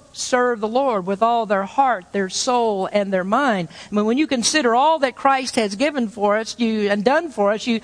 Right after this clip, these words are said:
you have to say it, it must be a little bit insane not to dedicate everything that we are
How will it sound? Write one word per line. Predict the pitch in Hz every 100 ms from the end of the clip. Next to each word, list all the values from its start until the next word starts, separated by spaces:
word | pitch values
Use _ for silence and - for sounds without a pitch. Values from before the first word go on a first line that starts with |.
| -
you | - 240
have | 294 311
to | 247
say | - 247
it, | 240 240
it | 240
must | 254 294 -
be | 233
a |
little | 247 311
bit | 233 226
insane | 208 - - 330 302 226
not | 220 262 262 -
to |
dedicate | 190 247 240 233 214
everything | 277 359 330 262 240 220
that | 214 196
we | 202
are | 214 247 247 262